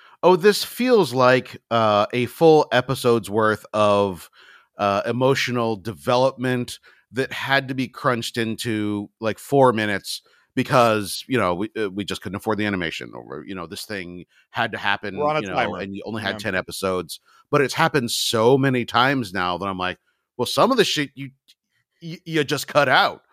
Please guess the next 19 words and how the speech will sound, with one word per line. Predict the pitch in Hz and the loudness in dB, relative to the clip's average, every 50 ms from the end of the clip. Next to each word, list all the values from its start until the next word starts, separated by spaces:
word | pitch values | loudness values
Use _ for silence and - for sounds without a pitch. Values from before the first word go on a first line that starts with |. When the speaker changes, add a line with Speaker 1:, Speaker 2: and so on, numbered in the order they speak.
| _ _ _ _ - | _ _ _ _ 2
Speaker 1:
Like, | 135 139 135 | 2 2 2
if | 151 143 143 | 0 0 0
it's | 151 139 139 - 131 | 0 -2 -2 -4 0
not | 156 160 170 160 135 135 | 2 2 2 2 0 -2
gonna | 143 139 131 110 | -2 0 0 2
happen, | 117 156 190 196 139 131 120 120 | 2 4 4 4 4 2 0 -2
if | 120 - | -2 -4
you | 135 135 | -4 -4
don't | 127 123 127 127 127 110 | -2 0 0 -2 -2 -2
have, | 107 123 143 147 127 113 101 95 - - - - _ _ _ | 0 2 4 4 4 4 0 -4 -12 -20 -20 -20 _ _ _
uh, | 110 117 120 110 107 - - | 0 2 2 2 0 0 -2
a | 117 113 | -4 -4
full | - - - 139 135 131 127 120 113 - - - | -4 -2 0 2 4 6 4 4 2 0 -6 -12
twenty-four | - - 131 127 123 120 120 117 107 - - - 123 117 110 113 | -8 -6 -4 -2 -2 -2 -4 -6 -8 -12 -6 0 2 4 4 4
episodes | 139 143 135 123 - - 113 110 - - | 2 2 0 -6 -4 -4 -4 -4 -4 -8
to | - 78 | -14 -12
tell | - - 123 127 127 | -2 0 2 2 2
the | 101 98 | 2 0
story, | - - - 165 180 170 123 104 101 104 104 | -6 -4 0 0 2 2 2 2 0 -2 -6